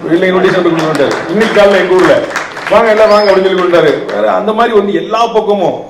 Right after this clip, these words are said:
பாரத பிரதமர் இன்னைக்கு பேசும்போது சொல்றாரு, இந்த ராமர் கோயிலுடைய கும்பாபிஷேகங்கிறது நூத்தி நாற்பது கோடி மக்களுக்கானதுன்றார். இந்துக்களுக்கானது, இந்தியர்களுக்கானது சொல்ல, நூத்தி நாற்பது கோடி மக்களுக்கானதுன்றார். அப்ப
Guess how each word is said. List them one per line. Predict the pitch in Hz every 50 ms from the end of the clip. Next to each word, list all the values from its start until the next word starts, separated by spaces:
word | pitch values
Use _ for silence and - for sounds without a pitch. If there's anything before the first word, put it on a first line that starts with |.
| -
பாரத | 131 147 175 196 202 196
பிரதமர் | 180 180 170 170 165 165 160
இன்னைக்கு | 156 156 147 139 156
பேசும்போது | 170 165 165 170 165 156 143
சொல்றாரு, | 147 143 156 160 175 196 190 170 143 - - - - - - - - -
இந்த | 139 165 185 180 180 180 165 156 151 139 - - - -
ராமர் | 151 147 151 185 202 214 214 208 -
கோயிலுடைய | 185 180 185 180 175 170 170 160 156 151
கும்பாபிஷேகங்கிறது | 143 151 147 147 160 170 165 160 151 - 170 160 151 151 165 - 233
நூத்தி | 202 180 190 214 247 262 - - - 254 233
நாற்பது | 220 220 208 208 202 202 202 190 185 185 170
கோடி | 175 180 175 170
மக்களுக்கானதுன்றார். | 160 156 151 151 156 151 151 151 143 143 139 135 135 127 - - - - - - - - - -
இந்துக்களுக்கானது, | 170 185 202 208 208 - 196 190 175 190 190 180 180 180 175
இந்தியர்களுக்கானது | 170 170 - 190 185 175 170 170 - 160 165 165 165
சொல்ல, | 165 147 131 127
நூத்தி | 139 175 208 240 254 - - 262 247
நாற்பது | 226 220 220 208 214 208 196 185 190
கோடி | 190 185 180
மக்களுக்கானதுன்றார். | 185 175 165 156 170 180 175 175 165 160 156 156 170 170 156 139 127 127 - - - - - - - - - - - - - -
அப்ப | 147 - 190 202